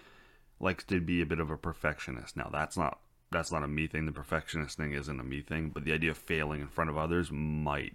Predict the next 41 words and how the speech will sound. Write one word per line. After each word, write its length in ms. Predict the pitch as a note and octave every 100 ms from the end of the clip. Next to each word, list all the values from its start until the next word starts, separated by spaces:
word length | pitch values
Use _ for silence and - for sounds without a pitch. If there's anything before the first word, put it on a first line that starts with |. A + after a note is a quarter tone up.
| -
be 680 | G1+ G1+ G1+ G1+ F2+ A2 - - - - - - - -
part 220 | - C#2+ C2+
of 100 | -
it. 100 | -
But 140 | A2+
anyways, 300 | F2 - - - - - - -
I 100 | F2
digress 420 | C#2 - C2+ -
a 60 | -
little. 220 | - - - - - -
Um, 360 | E2 E2 D#2+ - - - - - - - - - - - - - - - - - - - - A#2
w-, 400 | F#2 D#2+ G2 A2+
the 80 | A2+
reason 220 | D3 C3+
why 100 | B2+
I 40 |
wanted 260 | G#2 F#2 F2+
to 40 |
talk 200 | G#2 A#2+
about 200 | D#2+ D2+
it 120 | D2 -
is, 320 | D#2+ D#2 - - - - - - -
uh, 260 | D#2 D2 - - -
at 180 | F2+ -
soccer 240 | B2+ -
practice, 540 | - - - D2 - - _ _ _ _ _ _ _ _ _ _
he's 600 | - G2 F2+ F2 F2 E2
in 460 | - E2+ E2 D#2+ D2+ -
eight 200 | G2 -
and 80 |
under. 320 | E2 D#2+ F#2 - - - _ _ _ _
He's 180 | E2 -
probably 480 | - - E2+ D#2+ E2+
one 160 | E2
of 60 | D#2+
the 80 | D#2
youngest 320 | D#2 D2+ D2+
guys 180 | C#2+ C#2+
on 80 |
the 80 | C#2
team. 360 | D2 D#2 C#2+